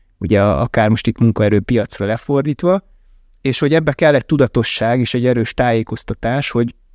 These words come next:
ténylegesen mi az, amit, amit el kell ismerni. Ennek több aspektusa is van, és, ö,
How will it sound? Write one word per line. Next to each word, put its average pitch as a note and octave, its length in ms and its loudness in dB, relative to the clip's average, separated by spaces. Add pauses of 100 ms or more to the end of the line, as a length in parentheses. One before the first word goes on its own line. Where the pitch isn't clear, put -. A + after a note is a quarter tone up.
ténylegesen A2 640 2
mi A#2 200 2
az, G#2+ 140 0
amit, G#2+ 400 0
amit A2 420 -4
el A#2+ 240 -2
kell D#2+ 180 -2
ismerni. C3 580 0 (340)
Ennek D3 200 -2
több F#3+ 240 0
aspektusa D#3+ 600 -2
is B2 160 -4
van, D3+ 180 0
és, C#3+ 200 -4
ö, C3 360 0